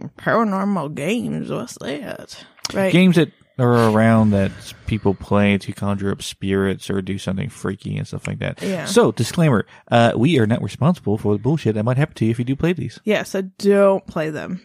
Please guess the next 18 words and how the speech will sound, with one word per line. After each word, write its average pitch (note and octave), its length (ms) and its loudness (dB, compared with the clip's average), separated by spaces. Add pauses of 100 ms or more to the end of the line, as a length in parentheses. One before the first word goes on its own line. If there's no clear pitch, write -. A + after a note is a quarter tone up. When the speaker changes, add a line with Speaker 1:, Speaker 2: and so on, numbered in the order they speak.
(340)
Speaker 1:
Like, F#3+ 140 2
Speaker 2:
But, - 40 4
Speaker 1:
uh, F#3+ 200 4 (180)
Speaker 2:
but - 460 -6 (920)
don't F#2 600 -4
not A2 400 0
play F#3 320 2
them? C4+ 600 -6
Speaker 1:
No, G#3 540 2
like, F3 300 -4
don't F3 260 0
play F3+ 220 -2
them E3 180 -2
at D3+ 80 -6
all C#3+ 320 -4
because - 720 -10
Speaker 2:
But G2 220 -4
s-, - 360 -18